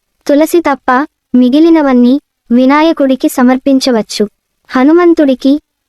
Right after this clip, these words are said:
మల్లెపూలంటే చాలా ఇష్టం కాబట్టి హనుమాన్ పూజ సమయంలో మల్లెపూల నూనెను సమర్పిస్తారు. ప్రతి శనివారం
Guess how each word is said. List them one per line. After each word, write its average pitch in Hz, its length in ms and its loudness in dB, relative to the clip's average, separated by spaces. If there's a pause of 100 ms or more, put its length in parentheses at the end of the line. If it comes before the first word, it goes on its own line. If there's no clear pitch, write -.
(120)
మల్లెపూలంటే 277 840 0
చాలా 254 380 -2
ఇష్టం 254 480 -2 (320)
కాబట్టి 262 640 -2 (300)
హనుమాన్ 311 540 2
పూజ 254 280 0
సమయంలో 240 680 0 (420)
మల్లెపూల 294 540 0
నూనెను 254 400 2
సమర్పిస్తారు. 233 800 -4 (800)
ప్రతి 262 280 0
శనివారం 277 640 0